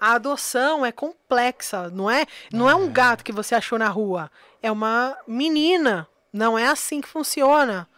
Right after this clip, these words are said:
Speaker 1: É, se depois, né, você quiser ir pelo trâmite legal, beleza, mas pensa bem."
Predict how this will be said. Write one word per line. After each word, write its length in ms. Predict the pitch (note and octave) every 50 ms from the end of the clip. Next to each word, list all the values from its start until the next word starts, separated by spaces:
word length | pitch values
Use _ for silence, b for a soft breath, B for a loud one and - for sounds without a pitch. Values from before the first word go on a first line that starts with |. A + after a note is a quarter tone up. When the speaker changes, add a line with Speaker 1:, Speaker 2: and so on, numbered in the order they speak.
| b b b b b b b b b b b -
Speaker 1:
É, 280 | G3+ G3+ G#3 G3+ G3+
se 160 | F#3+ - -
depois, 840 | A#3 A#3+ A#3 A#3 - A3+ A#3 B3 C#4+ D4+ D4 B3+ A3+ F#3+ - - - -
né, 200 | G3+ G#3+ A#3 B3+
você 280 | A3 A3+ - - A3
quiser 380 | G3+ - A3 F#3 G#3 G#3+ A3+ A#3+
ir 40 | A#3+
pelo 200 | - A3+ A3 G#3+
trâmite 420 | G#3+ - A3+ A3 A3 G#3+ - -
legal, 580 | A3+ G#3+ G3+ F3+ G3 G#3 A3+ B3+ C4+ C4 A3 F3+ B B B B B B B B _ _
beleza, 800 | G#3 E3+ G3+ G#3+ A#3+ C#4 D4+ D4+ C#4+ B3+ A3 F3 F#3 E3 D#3+ E3 _
mas 300 | F3+ F#3 F#3 F3 - -
pensa 460 | _ _ - A#3+ B3 C#4 - - E4
bem." 380 | C4 G#3+ G#3+ G#3+ G#3+ G#3+ G3